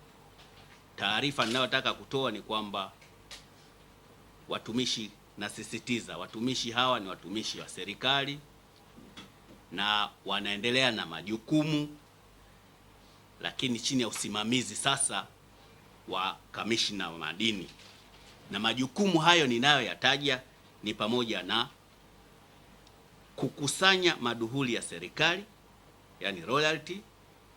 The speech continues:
yanayotokana na madini ya ujenzi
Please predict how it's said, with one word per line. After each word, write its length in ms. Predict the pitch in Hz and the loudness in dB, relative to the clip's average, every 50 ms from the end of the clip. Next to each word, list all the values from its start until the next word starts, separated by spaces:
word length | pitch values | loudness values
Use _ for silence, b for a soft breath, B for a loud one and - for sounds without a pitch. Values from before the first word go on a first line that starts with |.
| - - - | -20 -6 -2
yanayotokana 720 | - 107 117 139 147 143 139 135 117 - 139 135 135 127 113 | 2 4 6 8 8 8 6 2 0 2 2 4 4 2 2
na 100 | 110 101 | 0 -2
madini 420 | 101 95 98 113 127 131 123 113 | -4 -4 -2 2 4 4 4 4
ya 80 | 107 98 | 2 0
ujenzi 800 | 95 90 90 110 123 135 135 135 135 135 123 123 139 143 139 143 | -4 -4 0 4 4 6 6 4 0 -2 -2 -2 -2 -2 -2 -4